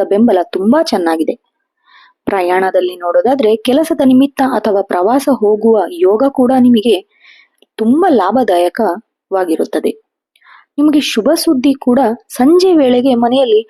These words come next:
ಶುಭ ವಾರ್ತೆ ಕೇಳುವಿರಿ ಧನು ರಾಶಿಯವರು. ಕೊನೆಯದಾಗಿ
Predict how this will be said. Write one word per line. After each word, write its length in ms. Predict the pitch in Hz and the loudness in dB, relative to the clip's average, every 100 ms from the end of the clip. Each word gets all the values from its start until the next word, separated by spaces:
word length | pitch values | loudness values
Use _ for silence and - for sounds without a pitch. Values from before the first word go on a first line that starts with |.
| _ - | _ -8
ಶುಭ 240 | - 254 | 0 2
ವಾರ್ತೆ 440 | 359 220 220 - 277 | 2 2 0 -2 -4
ಕೇಳುವಿರಿ 580 | - 185 170 165 - - | 0 0 2 0 -4 -10
ಧನು 240 | - 220 214 | -2 0 0
ರಾಶಿಯವರು. 580 | 185 165 - 165 170 - _ _ _ _ _ _ _ _ - _ _ | 0 -2 -2 0 -2 -4 _ _ _ _ _ _ _ _ -20 _ _
ಕೊನೆಯದಾಗಿ 680 | - 214 190 190 269 240 247 | -6 -2 -2 0 0 0 -2